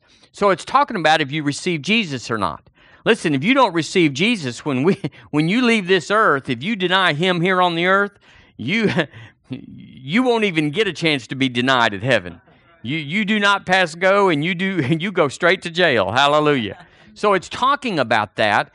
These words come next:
that if, if we don't receive Jesus, that there is no second chance.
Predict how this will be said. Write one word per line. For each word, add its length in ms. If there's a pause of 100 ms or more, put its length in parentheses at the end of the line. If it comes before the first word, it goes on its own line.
(220)
that 340
if, 300 (200)
if 200
we 180
don't 420
receive 420
Jesus, 500
that 200
there 180
is 160
no 340
second 520
chance. 640